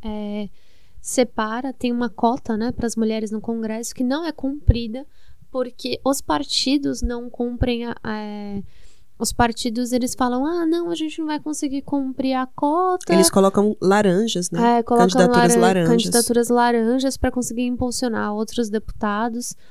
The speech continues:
Speaker 1: outros, outros congressistas,
Speaker 2: É.
Speaker 1: <laughs> outros senadores, e colocá-los no lugar das mulheres.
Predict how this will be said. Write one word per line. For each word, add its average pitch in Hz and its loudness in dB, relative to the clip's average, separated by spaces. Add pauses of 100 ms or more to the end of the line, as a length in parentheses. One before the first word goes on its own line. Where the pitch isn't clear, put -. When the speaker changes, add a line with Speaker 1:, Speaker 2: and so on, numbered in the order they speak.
(200)
Speaker 1:
outros, 233 0
outros 220 -6
congressistas, 214 -2
Speaker 2:
É. 160 -4
Speaker 1:
<laughs> - -16
outros 226 0
senadores, 214 -4 (440)
e 220 -2
colocá-los 226 -2
no 226 -6
lugar 220 -6
das 214 -8
mulheres. 214 -2